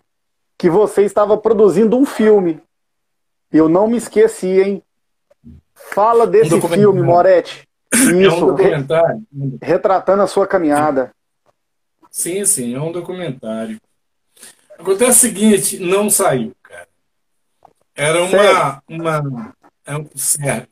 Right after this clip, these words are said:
Speaker 2: sério. Pera aí, só um minutinho que eu vou pegar aqui, que... Eu vou até passar vergonha nos caras, pera aí.
Speaker 1: <laughs> É isso aí, rapaziada. Nós estamos aí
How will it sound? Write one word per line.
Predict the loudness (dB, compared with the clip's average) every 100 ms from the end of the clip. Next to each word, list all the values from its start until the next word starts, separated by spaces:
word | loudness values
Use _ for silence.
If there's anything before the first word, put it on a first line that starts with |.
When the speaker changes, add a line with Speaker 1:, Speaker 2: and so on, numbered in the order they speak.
| _
Speaker 2:
sério. | -10 -6 -4 -6 -12
Pera | -2 0 0
aí, | 0
só | 0 2 2
um |
minutinho | 2 2 0 2 2 2 0
que |
eu | 0
vou | 0 2
pegar | 2 0 0
aqui, | -2 -8 -18
que... | -20 _ -20 -20 _ -6
Eu | -2
vou | 0
até | 0
passar | -2 0 0 0 2
vergonha | 0 0 -2 -2 -2
nos | -4 -6 -6
caras, | -6 -8 -8 -10
pera | -12 -12 -12
aí. | -14 _ -20 -20 -20 -20 _ -20 -20 -20 -6
Speaker 1:
<laughs> | -4 -2 -6 -8 -16 -20 -20 -20 -20 -20 _ _ _ _ -20 -20 -18 -4
É | 0 2
isso | 4
aí, | 2
rapaziada. | 2 0 0 2 2 2
Nós | -2
estamos | 0 0 2
aí | 2 2 0